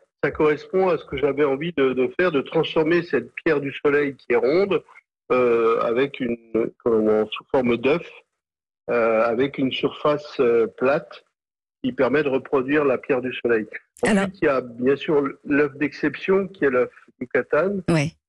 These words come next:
Speaker 1: qui est une, qui reproduit la, la pyramide, euh, euh, comment, une pyramide avec, euh, un œuf qui est composé de plusieurs parties.
Speaker 2: On en a l'eau à la bouche,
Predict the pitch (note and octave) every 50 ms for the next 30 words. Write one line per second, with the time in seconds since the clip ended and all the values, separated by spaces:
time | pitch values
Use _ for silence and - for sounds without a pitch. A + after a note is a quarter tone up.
0 | _ _ - C#3+ C#3+ C#3 C3+ - _ _ _ _ _ - B2 - _ _ _ _
1 | _ _ _ _ - A#2 A2+ A2 A2+ - _ _ - C3 A#2+ C3+ B2+ - - D3+
2 | C#3 C3+ D3+ E3 D#3 C#3 B2+ A#2 A#2 A2+ A2+ A2 A2+ A2+ A2 A2 A2 G#2+ G#2+ -
3 | - - C#3 B2 C3 B2+ C3+ C#3+ D3 D3 C3+ - B2 A2+ A2+ A2+ A2 A2 G#2+ A2
4 | G#2+ G#2+ - _ _ _ _ _ _ _ _ _ _ _ _ _ _ _ _ _
5 | _ - A2+ - - - - - A2+ G#2+ G#2+ A2 - - C#3+ A#2+ A2+ - - A#2+
6 | A#2+ B2+ D3+ F#3+ F#3 E3+ C3+ A#2 C3+ E3 E3+ E3 - - D3 C3 B2+ A#2+ - _
7 | - - - - _ _ _ _ _ _ _ _ _ _ _ - D#3 D#3 D3 D3+
8 | E3 G3 G#3+ - - - - - _ - D3 C3+ C#3 - D3+ C#3 C3 D#3 D3+ C#3
9 | C3 C#3+ E3+ F#3 F#3 E3 C3 C3+ C#3+ D3 D3+ E3+ F3 D#3+ - _ _ _ _ _
10 | _ _ _ _ B2+ _ _ _ _ _ - F#3 E3 C#3+ C3 D#3 E3+ F3 F3+ F#3
11 | E3 D3 C#3 C#3 - C#3 E3+ - - - - F#3 F#3+ F#3 F#3 F#3+ F#3+ G3 A3+ C4
12 | C4 A#3+ A3+ G#3+ F#3 F#3+ G3+ F3 - -